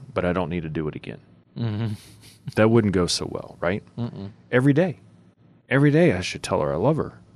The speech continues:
Speaker 1: and I appreciate her and that, you know, I'm in this, you know, forever with her.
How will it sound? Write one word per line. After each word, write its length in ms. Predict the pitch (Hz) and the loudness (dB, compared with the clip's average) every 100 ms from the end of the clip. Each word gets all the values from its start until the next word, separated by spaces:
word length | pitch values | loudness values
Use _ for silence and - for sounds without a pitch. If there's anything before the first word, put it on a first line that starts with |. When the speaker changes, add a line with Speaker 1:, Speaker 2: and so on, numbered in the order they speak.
| _ - | _ -2
Speaker 1:
and 80 | 95 | 0
I 60 | |
appreciate 500 | 98 - 143 - - - | 0 2 2 2 -4 -6
her 160 | - - | -12 -10
and 200 | 92 92 | -4 0
that, 220 | 95 95 - - _ _ | 0 0 -2 -14 _ _
you 120 | 107 | 2
know, 160 | 107 101 | 2 2
I'm 240 | 104 120 - | 0 -2 0
in 180 | 139 120 | 2 2
this, 360 | 71 - - - _ _ _ _ | -2 -8 -12 -18 _ _ _ _
you 100 | 104 | -2
know, 160 | 95 87 | 0 0
forever 460 | - 98 120 101 76 | -2 0 0 0 -4
with 140 | - | -8
her. 80 | - | -14